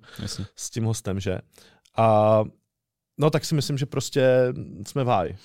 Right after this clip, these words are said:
Speaker 2: že
Speaker 1: Já si to tak právě říkám jako u baru, který neexistuje. Tak ten má největší tradici, asi je z těch všech možná nejznámější. Tak si tak představuju, že si žije tím svým životem a vlastně za, za každých okolností to bude vždycky fungovat.
Speaker 2: To si nemyslím, no. Myslím si, že jako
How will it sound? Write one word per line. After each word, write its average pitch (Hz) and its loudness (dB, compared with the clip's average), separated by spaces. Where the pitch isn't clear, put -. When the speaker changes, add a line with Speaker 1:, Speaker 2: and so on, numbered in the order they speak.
Speaker 2:
že 113 -2
Speaker 1:
Já 120 6
si 147 4
to 151 -2
tak 156 0
právě 151 2
říkám 143 0
jako - -2
u 131 -2
baru, 131 0
který 123 0
neexistuje. 87 -4
Tak 85 -8
ten 113 -2
má 110 2
největší 104 -2
tradici, 117 -4
asi 101 -4
je 98 0
z - -4
těch - -6
všech - -6
možná 98 -2
nejznámější. 117 -2
Tak - -2
si 117 -6
tak 110 0
představuju, 110 -2
že 101 -2
si 113 -2
žije 104 0
tím 110 -2
svým 117 0
životem 104 0
a 104 2
vlastně 101 -4
za, 101 -2
za 101 -8
každých 110 -4
okolností 107 -4
to 113 0
bude 98 0
vždycky 87 -8
fungovat. 76 -8
Speaker 2:
To 139 0
si 160 -2
nemyslím, 123 -2
no. 87 0
Myslím 107 -4
si, 113 -4
že 113 -2
jako 110 2